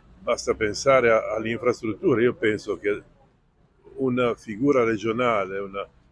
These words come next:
istituzione di livello regionale deve, non deve pensare a, a restaurare semplicemente la strada interpoderale, eh, ma deve guardare alle infrastrutture, che sono quelle che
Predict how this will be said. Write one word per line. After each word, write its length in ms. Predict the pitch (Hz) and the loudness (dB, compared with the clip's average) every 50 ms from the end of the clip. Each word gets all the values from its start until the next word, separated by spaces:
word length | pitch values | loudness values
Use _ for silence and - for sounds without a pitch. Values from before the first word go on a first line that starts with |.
| _ - | _ -16
istituzione 1000 | 107 92 - - - - _ _ _ - 113 - 104 95 - - 143 135 131 | -16 -16 -16 -18 -20 -20 _ _ _ -12 -10 -8 -8 -8 -4 0 0 2 2
di 100 | 113 110 | 2 0
livello 280 | 104 110 120 120 117 110 | 0 0 2 2 2 2
regionale 400 | 117 113 107 123 135 180 185 147 | 2 2 2 4 4 4 4 4
deve, 260 | 110 107 104 98 - _ _ _ _ _ _ _ | 4 2 2 2 0 _ _ _ _ _ _ _
non 120 | - 113 127 | -4 2 6
deve 160 | 170 156 131 | 6 6 6
pensare 560 | - 123 117 107 - - 139 135 131 120 120 | 6 4 0 0 2 4 4 6 6 6 4
a, 140 | 117 101 107 | 4 2 2
a 80 | 117 113 | 2 0
restaurare 800 | 113 113 98 - - 117 110 113 113 120 123 120 117 110 107 98 | 0 0 -2 0 0 2 4 4 4 6 6 6 6 4 2 0
semplicemente 960 | - - 101 98 104 95 - 117 107 98 113 117 123 113 - - 110 98 - - _ _ _ _ _ - | -2 -6 -14 -14 -16 -10 -6 -6 -4 -2 0 -2 -2 -2 -2 -4 -4 -4 -4 -6 _ _ _ _ _ -8
la 100 | 107 101 | -8 -6
strada 280 | - - 123 120 120 | -4 -2 -2 0 0
interpoderale, 1160 | 117 110 107 107 92 - 117 107 107 107 110 110 117 120 113 107 104 98 104 101 - - - - - _ _ _ _ _ _ - | 0 -2 -4 -4 -2 -2 0 2 2 4 4 4 4 6 6 6 4 4 0 -2 -4 -8 -14 -18 -20 _ _ _ _ _ _ -6
eh, 120 | 110 117 | -6 -4
ma 220 | 117 120 127 120 | -2 0 0 0
deve 280 | 110 120 143 147 143 123 | 4 4 6 6 6 6
guardare 680 | 110 120 131 131 120 123 135 135 151 151 143 131 87 | 4 4 4 4 4 4 6 6 6 6 4 2 2
alle 260 | 98 113 110 104 110 | 2 0 0 2 0
infrastrutture, 680 | 107 95 - 110 101 - - 151 147 - 117 120 123 147 | -2 -2 -2 -6 -4 -4 -4 -6 -4 -2 0 0 2 2
che 80 | 135 123 | 2 0
sono 220 | - 113 107 104 | -2 -4 -6 -6
quelle 260 | 98 123 123 120 110 90 | -4 -4 -4 -2 -4 -6
che 240 | - 107 107 98 | -6 -6 -6 -6